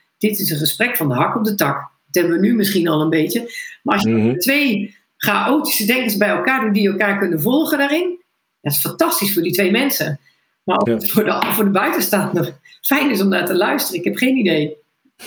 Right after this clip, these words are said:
Speaker 2: <laughs>
Speaker 1: Dus
Speaker 2: Nou, we, we kunnen feedback vragen naar deze podcast.
Speaker 1: Ja, ja. Maar voor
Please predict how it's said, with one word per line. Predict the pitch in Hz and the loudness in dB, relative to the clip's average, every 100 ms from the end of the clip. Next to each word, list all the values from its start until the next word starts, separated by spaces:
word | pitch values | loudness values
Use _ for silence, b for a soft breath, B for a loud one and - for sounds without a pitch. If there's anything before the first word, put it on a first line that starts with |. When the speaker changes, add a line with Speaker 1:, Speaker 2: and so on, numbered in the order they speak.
| - | -2
Speaker 2:
<laughs> | - - - 220 - 202 - - - - - - - - B B 226 | 0 0 0 0 -2 -2 -4 -6 -10 -18 -20 -20 -20 -20 B B 0
Speaker 1:
Dus | 208 202 - | 0 0 -2
Speaker 2:
Nou, | - 135 135 | -2 2 2
we, | 143 123 143 - | 0 0 0 -2
we | 113 | 0
kunnen | 151 120 | 2 2
feedback | 135 113 120 | 2 2 2
vragen | - 104 | 2 0
naar | 101 | 2
deze | 101 98 | 0 0
podcast. | - 113 - 165 | -2 0 2 2
Speaker 1:
Ja, | 247 196 | 2 0
ja. | 185 160 202 | -2 0 0
Maar | |
voor | 175 | 2